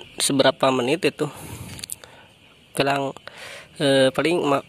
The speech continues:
lima menitan atau sepuluh menitan, lanjut ke tahap dua ya. Kalau tahap dua mah itu, eh, langsung dipulkan aja gitu. Jadi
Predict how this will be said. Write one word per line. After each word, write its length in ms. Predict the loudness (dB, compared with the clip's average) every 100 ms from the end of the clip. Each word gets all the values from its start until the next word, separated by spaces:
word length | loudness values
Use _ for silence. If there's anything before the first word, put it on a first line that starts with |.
| -2
lima 320 | 0 2 2
menitan 560 | 2 2 0 -2 -4
atau 240 | -4 -6 -8
sepuluh 240 | -4 -4 -2
menitan, 480 | -2 -4 -4 -2 2
lanjut 480 | 2 0 -2 -4 -4
ke 160 | -6
tahap 320 | -2 0 -2
dua 320 | -4 -2 2 4
ya. 240 | 2 2
Kalau 240 | 0 0
tahap 240 | 0 -4 0
dua 160 | 2
mah 160 | 2 2
itu, 240 | 0 -4 -6 -10 -14 -12 -14 -8 0
eh, 480 | 2 4 4 4 4
langsung 880 | 4 2 0 -4 -2 0 0 -2
dipulkan 640 | -2 -4 -2 0 2 0 0
aja 400 | 0 0 -2 -4 -8
gitu. 280 | -12 -12 -12 -12 -14 -14 -14 -14 -14 -14 -14 -4
Jadi 240 | -2 -2